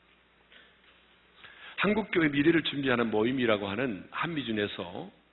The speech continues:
이천오 년도죠. 지금부터 한 칠 년 전에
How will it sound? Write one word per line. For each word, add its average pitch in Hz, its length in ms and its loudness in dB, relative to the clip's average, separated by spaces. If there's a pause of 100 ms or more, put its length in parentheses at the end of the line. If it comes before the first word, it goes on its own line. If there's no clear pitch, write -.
(340)
이천오 120 380 -4
년도죠. 113 760 -4
지금부터 110 340 -8
한 104 100 -8
칠 185 180 -6
년 151 160 -2
전에 101 420 -4